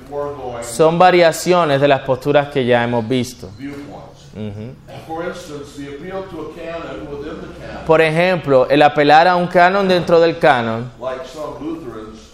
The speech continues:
Speaker 1: do,
Speaker 2: co-, como algunos luteranos hacen,
Speaker 1: combines man and history attesting the canon.
Speaker 2: combina de que sea el testimonio de los hombres y de la, y de la historia los que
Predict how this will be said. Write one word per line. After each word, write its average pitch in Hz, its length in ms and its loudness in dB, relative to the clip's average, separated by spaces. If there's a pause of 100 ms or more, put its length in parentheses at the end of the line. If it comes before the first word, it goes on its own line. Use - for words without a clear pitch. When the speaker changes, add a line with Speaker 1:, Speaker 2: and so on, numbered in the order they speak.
(120)
Speaker 1:
do, - 80 -20
Speaker 2:
co-, - 220 -10
como 135 200 2
algunos 143 300 2
luteranos 151 580 2
hacen, 120 600 -2
Speaker 1:
combines 135 540 -8 (100)
man 143 440 -10
and 131 100 -14
history 127 500 -14
attesting 110 520 -16
the 110 200 -20
canon. 139 220 -16
Speaker 2:
combina 151 640 2
de 139 160 2
que 139 100 2
sea 151 280 2
el 170 80 0
testimonio 165 540 2
de 170 120 4
los 147 280 2
hombres 165 360 2
y 143 80 4
de 131 120 4
la, 123 400 4
y 135 140 0
de 135 100 4
la 131 100 4
historia 131 800 2
los 131 280 2
que 120 380 2